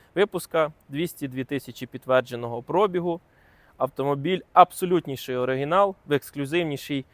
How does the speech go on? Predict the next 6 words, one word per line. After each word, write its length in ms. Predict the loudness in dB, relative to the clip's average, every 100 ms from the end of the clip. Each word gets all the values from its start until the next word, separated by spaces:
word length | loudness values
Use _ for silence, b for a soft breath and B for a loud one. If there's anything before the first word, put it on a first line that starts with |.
| b b b
максимальнішій 720 | -6 -4 -2 4 4 4 -4 -6
комплектації, 960 | -6 -6 -8 -2 0 0 -2 -4 -4 -6 -6
є 120 | -6
все, 260 | 0 0
крім 260 | 0 -2 -8
кожи. 400 | -2 0 0 -4